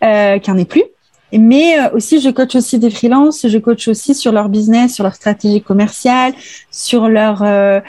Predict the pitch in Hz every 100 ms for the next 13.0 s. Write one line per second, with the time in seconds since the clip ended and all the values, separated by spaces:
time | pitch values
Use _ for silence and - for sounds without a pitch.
0 | - _ 202 220 214 233 220 - 247 254
1 | 240 208 - 202 196 190 190 196 208 214
2 | 202 208 226 240 - - 220 202 202 208
3 | 214 208 196 214 196 202 - 226 240 247
4 | 247 240 196 - - _ 208 208 214 208
5 | 208 226 247 214 196 202 214 220 - 233
6 | 233 220 220 233 254 254 254 254 220 202
7 | 202 196 190 - - 240 240 226 226 254
8 | 240 - 220 214 220 214 233 226 269 240
9 | 247 359 294 247 240 226 208 - 214 202
10 | 202 277 - - - - - - - 254
11 | 262 247 277 302 359 277 254 262 247 214
12 | 240 247 247 240 247 214 240 240 - 320